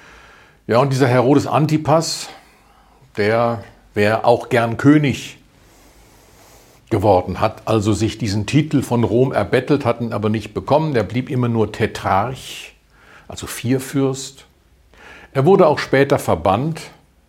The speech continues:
und mitverantwortlich dafür war nämlich sein Neffe, also Enkelsohn von Herodes dem Großen, nämlich der Herodes Agrippa der Erste. Um den handelt es sich bei unserer Geschichte. Der ist ebenfalls in Rom aufgewachsen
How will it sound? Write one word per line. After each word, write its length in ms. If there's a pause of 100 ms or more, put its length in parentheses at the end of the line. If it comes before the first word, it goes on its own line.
(140)
und 160
mitverantwortlich 1000
dafür 520
war 120
nämlich 280
sein 200
Neffe, 460 (1000)
also 300
Enkelsohn 840
von 200
Herodes 480
dem 180
Großen, 680 (100)
nämlich 320
der 320 (440)
Herodes 720
Agrippa 640
der 180
Erste. 420
Um 220
den 280
handelt 380
es 180
sich 220
bei 80
unserer 540
Geschichte. 520
Der 280
ist 180
ebenfalls 480
in 100
Rom 280
aufgewachsen 840